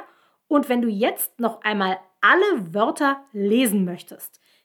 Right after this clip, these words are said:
die du im Präteritum benutzen musst,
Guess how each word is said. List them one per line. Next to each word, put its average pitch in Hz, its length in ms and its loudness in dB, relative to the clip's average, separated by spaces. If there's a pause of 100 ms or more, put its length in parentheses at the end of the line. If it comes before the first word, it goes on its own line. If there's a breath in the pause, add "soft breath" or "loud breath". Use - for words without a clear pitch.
(100)
die 233 100 0
du 226 100 -2
im 214 360 -2
Präteritum 214 800 -2
benutzen 185 560 -2
musst, 269 460 0